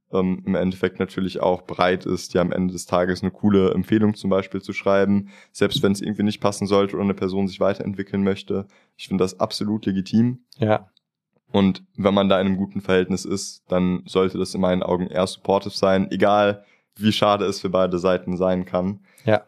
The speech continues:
Speaker 1: Ähm, das ist das eine. Das andere ist halt einfach, ey, klar, man, man sieht diese Steigerung,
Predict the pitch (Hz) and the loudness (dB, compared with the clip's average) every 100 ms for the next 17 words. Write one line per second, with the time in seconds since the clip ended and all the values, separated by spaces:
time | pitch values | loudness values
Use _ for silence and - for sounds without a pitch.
0 | - 95 92 92 92 _ 104 90 98 92 | -2 2 2 0 -4 _ -4 -2 -4 -8
1 | - 92 95 98 98 _ _ - - - | -2 0 2 2 -2 _ _ -14 -6 0
2 | 98 98 85 - 92 69 90 92 98 92 | 2 2 -2 0 0 2 0 0 0 -2
3 | - _ _ _ _ _ _ _ - 98 | -4 _ _ _ _ _ _ _ -2 0
4 | 95 104 _ _ _ _ _ - 101 95 | 0 -4 _ _ _ _ _ 0 2 2
5 | 95 - 95 101 98 101 95 107 101 101 | -2 -6 -2 0 2 2 2 0 -2 0
6 | 95 - 98 101 101 98 101 104 113 | 0 0 0 2 2 2 2 0 -4